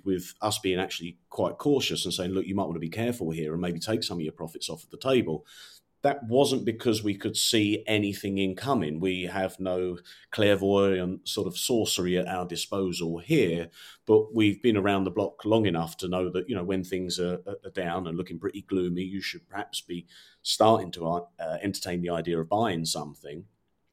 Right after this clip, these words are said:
And likewise, when the markets are high and you've done really well, you should start entertaining the idea of taking something off the table. Buy low, sell high. You know, I keep banging on about the, you know, the, the, the most simplistic of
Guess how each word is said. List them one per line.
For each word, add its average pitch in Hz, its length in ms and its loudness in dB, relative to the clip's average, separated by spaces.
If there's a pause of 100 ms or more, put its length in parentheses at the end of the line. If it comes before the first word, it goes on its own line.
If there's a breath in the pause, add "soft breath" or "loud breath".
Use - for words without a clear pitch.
(120)
And 107 140 4
likewise, 98 420 8
when 95 140 2
the 95 60 2
markets 95 360 2
are 85 80 -8
high 95 220 2
and 90 80 -2
you've 87 140 -2
done 85 180 0
really 80 220 -2
well, 95 340 6
you 85 180 -2
should 82 240 -8
start 85 280 -4
entertaining 82 420 -6
the 82 80 0
idea 82 260 -4
of 80 80 -8
taking 82 340 -6
something 80 340 -6
off - 160 -14
the 80 60 -18
table. 98 540 -2 (380 loud breath)
Buy 87 240 4
low, 82 300 -2
sell 78 340 -2
high. 107 300 2
You 80 140 -4
know, 76 100 -6
I 80 40 -14
keep 87 200 -12
banging 80 260 -4
on 80 140 -2
about 80 280 -6
the, 78 300 -10
you - 180 -16
know, 87 220 -12
the, 85 80 -10 (100)
the, 80 100 -20 (120)
the 87 80 -14
most 85 240 -4
simplistic 85 540 -4
of - 160 -10